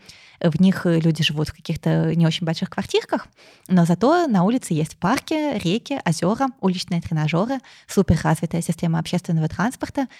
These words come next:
библиотеки. Не, ну, библиотеки, конечно, и в Бристоле есть, но всё-таки гораздо больше всякого шеринга разных ресурсов. И шеринг — это хорошая тема, потому что это и создаёт и меньшую нагрузку на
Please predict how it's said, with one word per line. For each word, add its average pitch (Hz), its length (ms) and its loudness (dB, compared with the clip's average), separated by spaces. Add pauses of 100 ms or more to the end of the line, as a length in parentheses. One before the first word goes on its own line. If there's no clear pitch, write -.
библиотеки. 156 680 0 (340)
Не, 170 140 2
ну, 151 80 -2
библиотеки, 160 460 0
конечно, 160 280 -2
и 160 40 0
в - 40 -8
Бристоле 277 440 -6
есть, 165 180 -4
но 160 100 0
всё-таки 160 420 -4 (240)
гораздо 160 320 0
больше 233 440 2
всякого 165 320 -2
шеринга 330 500 -2 (180)
разных 156 320 -4
ресурсов. - 380 -8 (580)
И 175 220 2
шеринг — 247 360 -2
это - 80 -6
хорошая 175 440 0
тема, 349 260 -2
потому 156 320 -2
что - 180 -6
это 160 200 -4
и 151 120 -2
создаёт 156 360 -4
и - 20 0
меньшую 156 320 -2
нагрузку 160 400 -4
на 160 320 0